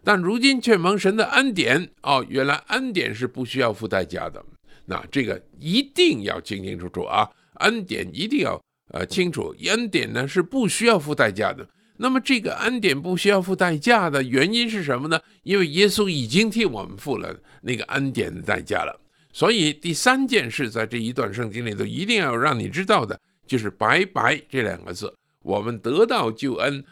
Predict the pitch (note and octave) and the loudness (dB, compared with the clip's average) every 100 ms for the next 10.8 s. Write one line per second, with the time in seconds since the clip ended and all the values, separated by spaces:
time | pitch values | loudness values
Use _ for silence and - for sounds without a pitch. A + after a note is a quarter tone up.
0 | _ C#3 F#3 C4+ - A#3+ F#3 E3+ A#2+ G#2+ | _ 0 2 2 0 0 4 2 4 0
1 | A2+ D3+ B3 F3+ B2 G#2+ - B2 A2 G#3 | 0 -2 0 -2 -2 -4 2 2 4 4
2 | A#3 A3 C#3 C3+ - D3 A#2+ - C4+ E3 | 4 0 2 0 0 -2 -2 2 4 4
3 | G2 F#2 G2 G2+ G2 - _ _ - G#2+ | 0 -4 -2 -2 -4 -6 _ _ -2 0
4 | G#2 B2+ G#2+ - - B2+ F3 A#3+ G#3 - | 2 0 0 -2 0 4 6 4 0 0
5 | A2 B2 C#3 - G2 G2 F#2+ F#2+ G2+ - | 2 4 2 0 -2 0 0 -2 -2 -6
6 | _ _ _ D3 G3 D#3+ - C#3+ F3+ A#3+ | _ _ _ 2 2 0 0 2 6 4
7 | - C#4 D3+ B2 B2 A2+ A2 F2 - F2+ | 6 6 6 4 -2 0 -2 -2 -4 -4
8 | F2+ - _ - G3+ C#4 B3 G#3 F#3+ G#3+ | -4 -10 _ 2 2 2 0 2 2 2
9 | F#3+ C3+ C#3+ F#3 F#3 D#3+ D#3+ D#3 D#3 E3 | 0 0 4 2 2 -6 -2 0 2 4
10 | C#3+ A2 G2+ G#2 G#2 D3 B2+ A#2+ | 4 4 0 0 -2 -2 0 -2